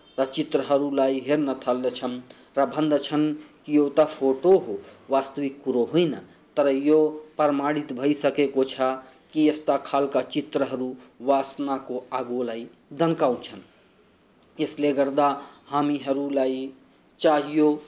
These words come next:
कि हामी सबै यस्ता खालका क्रियाकलापहरूबाट टाढा बसौँ र अल्लाहसित यो बिन्ती छ कि अल्लाह हामी सबैलाई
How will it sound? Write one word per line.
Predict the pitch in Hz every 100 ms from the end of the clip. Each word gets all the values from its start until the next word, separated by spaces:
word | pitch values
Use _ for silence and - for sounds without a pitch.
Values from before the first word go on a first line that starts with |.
| - _ _ -
कि | 151
हामी | 135 143 151
सबै | 147 - 147 147 147 147 - - -
यस्ता | 156 165 156 143
खालका | - 147 147 139 143 139
क्रियाकलापहरूबाट | 147 139 139 139 135 131 139 135 - 127 135 127 131 - 127 127 127 - _ _
टाढा | - 139 135 143 139 - - _ _ _ _ -
बसौँ | 156 156 165 160 160 - - -
र | 135 151 151 143 - -
अल्लाहसित | 151 139 143 135 117 - 131 143 135 131 - -
यो | 131 135
बिन्ती | 135 156 156 180
छ | 170 - 131 131 131 - _
कि | 147 -
अल्लाह | 135 127 123 127 123 - -
हामी | - 131 135
सबैलाई | 127 151 139 143 131 127